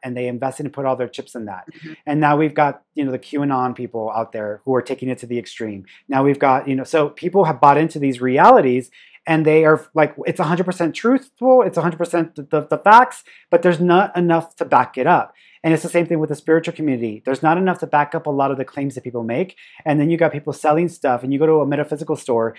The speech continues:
Speaker 1: and they will sell you every damn thing that they can prob-, possibly get you to buy. And you ain't, you know, here in Santa Fe, you can probably buy a really nice big chunky crystal for five bucks.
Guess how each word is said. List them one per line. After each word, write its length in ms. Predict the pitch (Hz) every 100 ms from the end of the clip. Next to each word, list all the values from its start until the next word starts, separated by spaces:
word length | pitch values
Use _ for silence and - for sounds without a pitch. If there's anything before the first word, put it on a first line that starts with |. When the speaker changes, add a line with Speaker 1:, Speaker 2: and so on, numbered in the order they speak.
| - -
Speaker 1:
and 120 | 139 147
they 80 |
will 100 | 175
sell 160 | 180 170
you 220 | 160 151 -
every 280 | 160 175 190
damn 260 | 170 165
thing 200 | 160 165
that 100 | 151
they 100 | 143
can 160 | 147 151
prob-, 340 | 143 147 151
possibly 420 | 156 160 151 156 139
get 200 | 151 143
you 100 | 143
to 80 |
buy. 420 | 127 120 123 196 196 - _
And 280 | 170 170 160
you 140 | 170 247
ain't, 220 | 254 -
you 140 | 190 196
know, 140 | 170
here 340 | 165 254 285 247
in 160 | 190
Santa 220 | 185 190
Fe, 200 | 190 214
you 120 | 196 190
can 140 | 226
probably 240 | 196 220
buy 280 | 190 170 160 151
a 80 |
really 260 | 147 170 170
nice 260 | 165 147 143
big 300 | 165 143 - _ _
chunky 260 | 160 147 151
crystal 520 | 185 190 147 131 127 - _
for 100 | 160
five 260 | - 151 127
bucks. 380 | 143 214 -